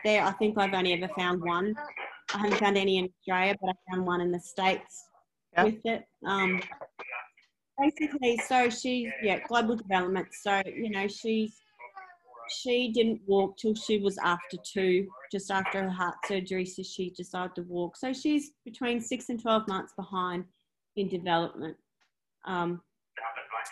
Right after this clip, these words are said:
Speaker 1: we see speeches, we see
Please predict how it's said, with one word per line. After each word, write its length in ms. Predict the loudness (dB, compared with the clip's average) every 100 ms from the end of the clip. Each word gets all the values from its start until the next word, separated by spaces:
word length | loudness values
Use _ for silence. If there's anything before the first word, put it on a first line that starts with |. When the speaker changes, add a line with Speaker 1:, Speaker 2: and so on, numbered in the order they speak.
| -10 -6 -4 -6 -10 2
Speaker 1:
we 200 | 6 6
see 640 | 2 -6 0 6 6 6 0 -8 -12 -18 -18 -18 _
speeches, 640 | 0 0 0 0 0 -2
we 200 | -2 -2
see 580 | -2 -4 0 2 0 -2